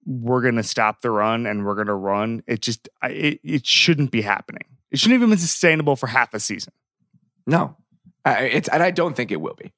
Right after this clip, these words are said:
Speaker 2: I mean, I think that this is a team that, again, maybe they win the N F C East and maybe they sneak into the playoffs and every single person picks against them in the wild card round.
Speaker 1: And they lose.
Speaker 2: Yes. I
Speaker 1: So
Speaker 2: mean,
Speaker 1: they
Speaker 2: I,
Speaker 1: have
Speaker 2: I
Speaker 1: the,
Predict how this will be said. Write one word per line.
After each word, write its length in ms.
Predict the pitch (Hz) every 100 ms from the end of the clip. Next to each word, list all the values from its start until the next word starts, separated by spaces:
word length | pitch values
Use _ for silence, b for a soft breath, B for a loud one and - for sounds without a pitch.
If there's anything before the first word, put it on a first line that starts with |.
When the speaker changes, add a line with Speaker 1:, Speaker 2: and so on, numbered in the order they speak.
| 117
Speaker 2:
I 60 |
mean, 120 | 120
I 60 | 110
think 240 | 110 123
that 120 | 117 113
this 180 | 113
is 100 | -
a 60 | 113
team 300 | - 104 101
that, 180 | 101 b b b
again, 400 | 156 151 110 90
maybe 400 | 87 107 117 120
they 160 | 117 110
win 220 | 101 107
the 160 | 104 101
N 80 | 101
F 100 | 101
C 140 | 95
East 340 | 73 90 -
and 100 | 95
maybe 220 | 85 87 90
they 140 | 92
sneak 260 | - 85 90
into 120 | 90
the 60 | 87
playoffs 420 | 101 90 90 -
and 160 | 92 -
every 260 | 117 113 113
single 300 | 107 101 98
person 340 | 95 87 82
picks 220 | 92 92
against 260 | 98 69 -
them 140 | 67
in 40 | 69
the 60 |
wild 220 | 78 - -
card 220 | 60 52
round. 280 | 55 - - b b b b b b b -
Speaker 1:
And 100 | 117 113
they 100 | 113
lose. 480 | 196 160 - - - _ _ _
Speaker 2:
Yes. 480 | 120 92 - - - _ - _ _ _ -
I 40 |
Speaker 1:
So 60 | 160
Speaker 2:
mean, 60 |
Speaker 1:
they 60 | 165
Speaker 2:
I, 20 |
Speaker 1:
have 80 | 185
Speaker 2:
I 120 |
Speaker 1:
the, 0 | 185